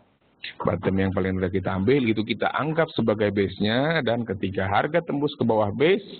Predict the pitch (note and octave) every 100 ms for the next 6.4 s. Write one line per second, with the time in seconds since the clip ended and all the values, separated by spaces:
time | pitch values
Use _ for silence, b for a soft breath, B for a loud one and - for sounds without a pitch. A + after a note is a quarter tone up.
0 | - _ _ _ _ _ _ _ _ -
1 | - A#2 G2 G2 G2+ G2+ G2 A2 A2 G#2+
2 | A2 A2 G2 G#2+ B2 D3+ G#2 G2 G2 G2
3 | F#2+ F#2+ F#2 F#2 G#2+ G2 F#2 F2+ F#2 B2
4 | D#3+ F#3 - A2 G2+ - A#2 C#3+ - G2+
5 | G2 F#2 F#2+ F2+ F2+ F2+ - F2+ F2 E2+
6 | E2+ G2+ B2+